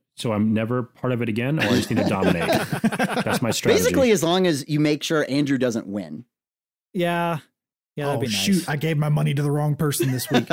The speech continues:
Speaker 4: <laughs>
Speaker 1: No, you didn't. You gave it to the right person.
Speaker 4: Oh, okay. <laughs> Well, uh, today's game master is, drum roll please, Zach.
Speaker 2: Heyo.
Speaker 4: Zach,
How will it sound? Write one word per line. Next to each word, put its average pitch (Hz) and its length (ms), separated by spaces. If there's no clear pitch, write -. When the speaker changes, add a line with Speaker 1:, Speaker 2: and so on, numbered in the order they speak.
Speaker 4:
<laughs> 120 200
Speaker 1:
No, 196 120
you 240 100
didn't. 123 200
You 180 60
gave 202 120
it 165 60
to 139 80
the 104 80
right 92 220
person. 180 300
Speaker 4:
Oh, 214 240
okay. 190 80
<laughs> - 300
Well, 185 320
uh, 175 160
today's 175 380
game 185 260
master 175 340
is, 180 300
drum 147 340
roll 160 140
please, 208 540
Zach. 160 720
Speaker 2:
Heyo. 185 240
Speaker 4:
Zach, 160 80